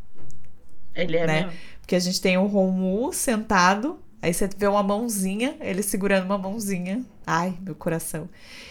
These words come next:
Speaker 2: E aí a gente tem a Corrion, né? O, eu vou falar o nome dos personagens, né? O Hong-woo que tá como Choi Jung-won, a Corrion, o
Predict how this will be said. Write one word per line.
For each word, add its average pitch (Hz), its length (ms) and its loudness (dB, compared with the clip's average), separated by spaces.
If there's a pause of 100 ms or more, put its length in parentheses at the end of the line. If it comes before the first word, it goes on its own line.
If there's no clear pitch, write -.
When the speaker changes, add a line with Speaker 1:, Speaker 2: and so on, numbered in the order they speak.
(160)
Speaker 2:
E 196 100 4
aí 196 260 8
a 220 100 6
gente 233 340 0
tem 202 380 0 (300)
a 170 640 4
Corrion, 214 640 4
né? 220 320 4
O, 185 440 0
eu 175 60 0
vou 170 80 -6
falar 180 200 2
o - 20 -4
nome 180 160 0
dos 185 160 -4
personagens, 175 640 0
né? 165 100 0
O 170 60 2
Hong-woo 190 360 0
que - 120 -4
tá 202 160 -2
como 175 400 -2
Choi 165 580 6
Jung-won, 175 560 -4 (480)
a - 160 6
Corrion, 214 720 2
o 214 480 4